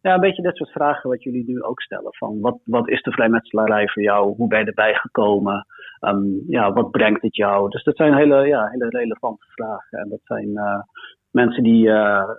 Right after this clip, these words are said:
iets langer dan ik vrijmetselaar zijn, die daar antwoord op geven. En,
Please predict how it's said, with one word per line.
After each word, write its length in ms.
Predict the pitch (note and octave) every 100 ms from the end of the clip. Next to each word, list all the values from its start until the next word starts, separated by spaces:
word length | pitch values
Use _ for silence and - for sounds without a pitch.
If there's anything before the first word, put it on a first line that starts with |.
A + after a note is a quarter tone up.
| _
iets 180 | F3 F#3
langer 220 | E3+ D3
dan 120 | C#3+
ik 120 | C#3+
vrijmetselaar 580 | - C3+ C3 - C#3 B2+
zijn, 180 | C3 A#2
die 100 | B2
daar 100 | A2+
antwoord 300 | A#2 A#2 A2+
op 120 | A2+
geven. 440 | - G#2+ G2+ - A2
En, 240 | -